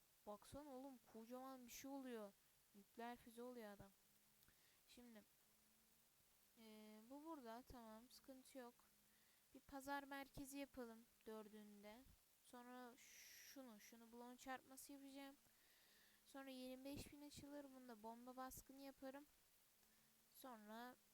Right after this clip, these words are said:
yüzüncü tura varırız. Belki bir tane daha tur gireriz. Bu sefer zor olur. Ama o da belki üçüncü.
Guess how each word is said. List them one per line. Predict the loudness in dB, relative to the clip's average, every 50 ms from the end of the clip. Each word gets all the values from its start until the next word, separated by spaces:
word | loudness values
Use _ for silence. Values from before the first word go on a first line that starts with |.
| -20 -20 -20 -20 -14 -6 -2
yüzüncü | -2 0 0 -2 -2 -2 -4 -4
tura | -4 -4 0 2 2 4
varırız. | 4 4 4 2 2 2 2 4 4 4 4 4 0 -2 -4 -10 -18 -18 -18 -16 -8 -2
Belki | -2 0 0 -2 -4 -6
bir | -4
tane | 0 2 2 2 2 4
daha | 2 2 2
tur | 2 0 -2 -2
gireriz. | 0 0 0 0 0 0 0 -2 -2 -4
Bu | -2
sefer | 0 0 0 0 0 0 2 2 4 2
zor | 2 4 4 6 6 6
olur. | 6 4 4 2 0 -2 -4 -10 -16 -18 -20 -20 -20 -20 -20 -20 -18 -18 -18 -18 -18 -18 -18 -18 -18 -18 -14 -8 -4
Ama | -2 -2 0 0 0 0
o | 0 0
da | 0 2
belki | 2 2 2 0 -2 -4 -8 -8
üçüncü. | -8 -8 -8 -8 -8 -6 -6 -8 -8 -6 -8 -8